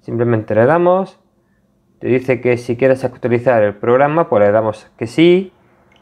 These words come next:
Descargamos, esperamos los segundos que tengamos que esperar y ya podemos jugar a nuestro juego. Esto hay que hacerlo con todos los juegos. Y listo, ya podemos jugar a nuestro juego. En este caso, como he dicho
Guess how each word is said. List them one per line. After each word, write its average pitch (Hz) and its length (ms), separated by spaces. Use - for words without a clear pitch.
Descargamos, 147 1000
esperamos 110 420
los 107 160
segundos 113 420
que - 100
tengamos 101 360
que - 100
esperar 170 480
y 101 120
ya 117 240
podemos 131 340
jugar 143 580
a 120 160
nuestro 113 360
juego. 92 400
Esto 139 320
hay 135 240
que 139 80
hacerlo 170 640
con 117 360
todos 170 300
los 127 200
juegos. - 640
Y 147 100
listo, 127 480
ya 135 220
podemos 147 320
jugar 175 680
a 135 300
nuestro 131 580
juego. 104 560
En 104 100
este 127 320
caso, 151 340
como 120 220
he 120 40
dicho 175 640